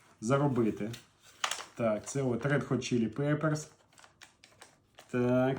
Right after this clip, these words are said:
да-, далі, далі. А, Робі Вільямс. Також ліцензійна Робі Вільямс. Так, щось у мене камера ви-, вимкнулась. Робі Вільямс також роз-, з розгорткою.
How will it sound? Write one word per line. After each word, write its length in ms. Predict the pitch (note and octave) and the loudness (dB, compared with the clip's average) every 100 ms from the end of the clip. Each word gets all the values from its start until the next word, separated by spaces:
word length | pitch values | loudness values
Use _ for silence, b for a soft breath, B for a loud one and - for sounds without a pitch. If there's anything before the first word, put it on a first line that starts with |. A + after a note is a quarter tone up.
| - | -4
да-, 260 | G#2+ B2+ B2 | -2 0 0
далі, 400 | A#2 C#3 A#2+ A2+ | 0 2 2 2
далі. 420 | A2+ C3+ B2+ A2+ - b b b b - - | 0 2 2 2 -4 b b b b -16 -4
А, 580 | A#2 A2+ A2+ A2+ A2+ A2 | 0 2 2 2 0 0
Робі 340 | C3 F#3 G3 G#3 | 6 6 8 8
Вільямс. 720 | D#3 D#3+ D3+ D3 C#3+ - - - - - | 10 12 12 10 6 0 -10 -20 -14 0
Також 460 | F3 F3 F3 C#3+ | 4 4 4 4
ліцензійна 800 | D3+ D3 D#3+ D3 D3 E3+ E3+ C#3+ | 4 6 6 6 8 8 10 8
Робі 300 | C#3 D3+ C3 | 6 6 4
Вільямс. 600 | C3+ E3+ E3 D#3+ C#3+ - - - - - - - - - | 4 6 6 6 4 -2 -8 -8 -18 -20 -18 -18 -18 -4
Так, 200 | C#3 A2+ | 0 0
щось 200 | - B2 | 0 -2
у 40 | C3+ | 0
мене 200 | C#3 C3 | 0 4
камера 420 | C#3+ B2 A2+ G#2+ | 4 6 4 0
ви-, 200 | G#2+ A2+ | -2 -2
вимкнулась. 800 | A2+ A#2+ G#2+ A2 G#2 G#2 - - _ _ _ - - - - - - - - | 0 0 0 -2 -4 -4 -8 -18 _ _ _ -20 -14 -6 -6 -8 -20 -20 -4
Робі 280 | C3+ C3+ D3+ | 2 8 8
Вільямс 360 | F3+ D#3 C3 | 10 8 6
також 400 | - C3+ B2 A2+ | 6 2 2 0
роз-, 120 | B2 A2+ | -2 -2
з 160 | G2+ | 0
розгорткою. 880 | B2+ B2+ A2 E3+ G#3+ - - D3+ | 2 2 2 4 4 4 2 2